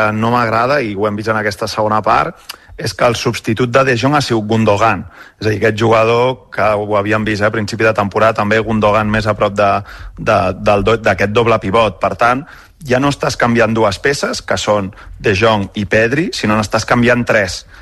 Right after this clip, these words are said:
perquè aleshores has de trobar algú, que en aquest cas ha sigut Fermín, en la posició de Gundogan, i, i aleshores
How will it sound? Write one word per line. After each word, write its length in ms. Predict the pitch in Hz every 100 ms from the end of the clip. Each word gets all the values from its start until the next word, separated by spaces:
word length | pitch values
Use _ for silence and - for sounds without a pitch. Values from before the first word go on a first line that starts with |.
| -
perquè 380 | - 92 98 95 90 - - -
aleshores 540 | 87 98 92 104 117
has 160 | 117 110
de 80 | 107
trobar 300 | - 113 113
algú, 240 | 117 120 -
que 100 | 107
en 80 | 95
aquest 180 | 95 92
cas 160 | 107 98
ha 80 |
sigut 240 | 95 104 -
Fermín, 500 | 107 101 110 147 185 _
en 200 | - 98
la 120 | 98
posició 400 | 92 104 101 110
de 80 | 113
Gundogan, 640 | 107 107 107 107 113 123 185 - - _ -
i, 160 | 101 90 -
i 60 | 98
aleshores 480 | 98 101 113 131